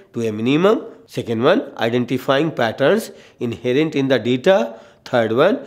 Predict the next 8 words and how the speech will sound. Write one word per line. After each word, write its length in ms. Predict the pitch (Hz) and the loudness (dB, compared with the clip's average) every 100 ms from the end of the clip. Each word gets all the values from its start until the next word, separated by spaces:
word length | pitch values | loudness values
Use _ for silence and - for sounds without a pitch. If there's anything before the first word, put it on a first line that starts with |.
| - | -8
it 160 | 139 135 | -6 -4
eases 360 | 143 135 156 117 | -4 0 0 2
the 160 | 131 | -2
process 480 | 127 123 110 123 - | 0 -2 -2 -8 -2
of 400 | 233 311 - _ | -2 -2 -16 _
comparisons. 880 | 127 113 190 220 127 104 - - - _ _ _ - | -2 0 0 -2 -2 -4 -6 -18 -20 _ _ _ -4
An 140 | 143 | 0
ideal 680 | 131 165 190 208 226 233 - | 4 4 4 6 6 4 2